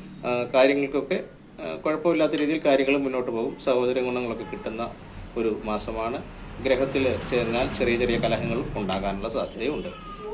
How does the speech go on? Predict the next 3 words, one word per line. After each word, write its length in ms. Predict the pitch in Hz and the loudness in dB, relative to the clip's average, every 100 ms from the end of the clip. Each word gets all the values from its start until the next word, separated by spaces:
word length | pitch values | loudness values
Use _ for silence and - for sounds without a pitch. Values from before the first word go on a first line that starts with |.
| - | -4
സന്താനങ്ങൾക്ക് 800 | 135 143 139 135 127 123 113 - | 2 4 4 4 -2 -4 -4 -2
ഐശ്വര്യമുള്ള 760 | 113 113 - 127 - - 104 104 | -2 -2 -2 0 0 0 -2 -2
സമയമാണ്. 600 | 98 104 104 107 110 101 | -2 -4 -4 -4 -6 -8